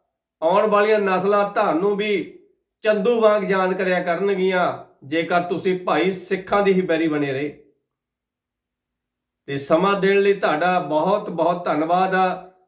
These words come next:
ਤੁਸੀਂ ਜਿੰਨੇ ਵੀ ਪੰਜਾਬੀ ਵਿਰਸਾ ਟੀ ਵੀ ਦੇਖਦੇ ਹੋ, ਤੁਹਾਡਾ ਮੈਂ ਸ਼ੁਕਰ ਅਦਾ ਕਰਦਾ, ਦਿਲ ਦੀਆਂ ਗਹਿਰਾਈਆਂ ਤੋਂ ਤੁਹਾਡਾ ਮੈਂ ਧੰਨਵਾਦ ਕਰਦਾ ਗਾ। ਤੁਸੀਂ ਕੁਮੈਂਟ ਵੀ ਕਰਦੇ ਹੋ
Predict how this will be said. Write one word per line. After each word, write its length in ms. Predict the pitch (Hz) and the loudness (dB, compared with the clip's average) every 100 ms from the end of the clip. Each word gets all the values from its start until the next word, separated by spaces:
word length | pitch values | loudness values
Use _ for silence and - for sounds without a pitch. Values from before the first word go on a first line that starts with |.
| _ - | _ -14
ਤੁਸੀਂ 360 | 175 214 202 | -6 -4 -2
ਜਿੰਨੇ 240 | 180 196 208 | -2 0 0
ਵੀ 100 | 202 | 0
ਪੰਜਾਬੀ 540 | 180 175 165 151 175 | 0 0 2 0 0
ਵਿਰਸਾ 320 | 180 165 185 | -4 -4 -4
ਟੀ 200 | 180 165 | -2 -2
ਵੀ 120 | 170 180 | -2 -2
ਦੇਖਦੇ 440 | 160 160 180 196 | -2 -2 0 0
ਹੋ, 120 | 185 135 - - _ _ _ _ | 0 -2 -8 -20 _ _ _ _
ਤੁਹਾਡਾ 640 | 180 175 180 190 190 - - _ _ _ - | 0 0 2 2 0 -4 -14 _ _ _ -6
ਮੈਂ 160 | 175 | -4
ਸ਼ੁਕਰ 360 | 175 180 175 208 | -2 -4 -2 0
ਅਦਾ 280 | 190 180 180 | 2 2 2
ਕਰਦਾ, 680 | 180 165 180 180 180 - - | 0 -2 -2 -2 -4 -10 -16
ਦਿਲ 240 | 135 165 180 | -4 -2 0
ਦੀਆਂ 180 | 202 | 0
ਗਹਿਰਾਈਆਂ 640 | 196 175 165 170 170 180 180 | 0 0 0 0 0 -2 -2
ਤੋਂ 180 | 185 - | -4 -2
ਤੁਹਾਡਾ 280 | 165 143 | -2 0
ਮੈਂ 160 | 165 175 | 0 -2
ਧੰਨਵਾਦ 500 | 170 185 156 185 202 | -2 -2 0 0 -2
ਕਰਦਾ 380 | 196 175 175 185 | -2 -2 0 0
ਗਾ। 460 | 180 180 175 175 _ _ _ - | 0 0 -2 -8 _ _ _ -8
ਤੁਸੀਂ 320 | 185 196 185 | -6 -2 -2
ਕੁਮੈਂਟ 340 | 196 202 196 208 | 0 0 0 2
ਵੀ 140 | 214 | 2
ਕਰਦੇ 360 | - 180 165 190 | 2 -2 0 -2
ਹੋ 420 | 190 185 - | -2 -6 -10